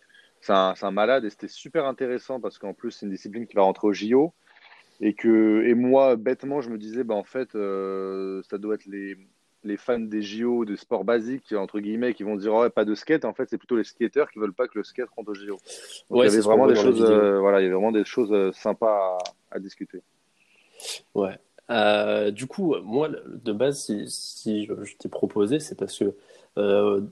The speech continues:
Speaker 2: normalement, l'idée de base de l'Exotalk, c'est, euh, d'aller chercher les, les, les footballeurs francophones, euh,
Speaker 1: Yes.
Speaker 2: qui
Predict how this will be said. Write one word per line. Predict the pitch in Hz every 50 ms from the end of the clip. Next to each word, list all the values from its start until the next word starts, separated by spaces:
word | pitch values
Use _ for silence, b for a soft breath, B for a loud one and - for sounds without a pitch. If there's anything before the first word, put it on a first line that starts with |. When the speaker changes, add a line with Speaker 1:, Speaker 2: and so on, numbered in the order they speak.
| - _ _
Speaker 2:
normalement, | - 110 107 104 107 110 107 117 135 139
l'idée | 123 113 113 107
de | 113
base | 117 123 123 120
de | 117
l'Exotalk, | 107 107 107 104 107 98 - - 147 147 147
c'est, | - - - 127 135 143 143 147
euh, | 135 - 101 104 107
d'aller | 110 - 104 113 113
chercher | - - - - - - 135 120
les, | 113 98 - - - _ _ -
les, | - 117 110 104
les | 104 107 - 110 101
footballeurs | - - - 110 104 107 107 113 113 - -
francophones, | - - - 110 - - 113 104 - - 143 143 151 147 B B B B B B B _ -
euh, | - 107 104 101 101 101 101 101 101 101 104 104 110
Speaker 1:
Yes. | 110 -
Speaker 2:
qui | - - 113